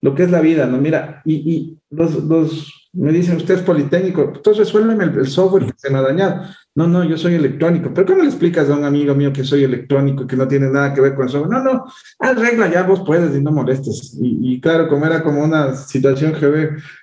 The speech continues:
jovial, bueno, uno lo que sabe es usar manuales, entonces fui el manual, y, eh, comencé a revisar,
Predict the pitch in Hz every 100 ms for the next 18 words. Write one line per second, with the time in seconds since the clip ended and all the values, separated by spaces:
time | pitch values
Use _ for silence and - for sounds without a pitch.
0 | _ 147 151 170 170 170 143 - - 175
1 | 170 156 147 165 165 147 135 143 147 170
2 | 208 208 139 120 117 117 139 143 151 151
3 | 160 175 170 - _ _ _ - _ _
4 | _ 113 127 131 135 - - _ 104 113
5 | 135 139 139 135 175 185 -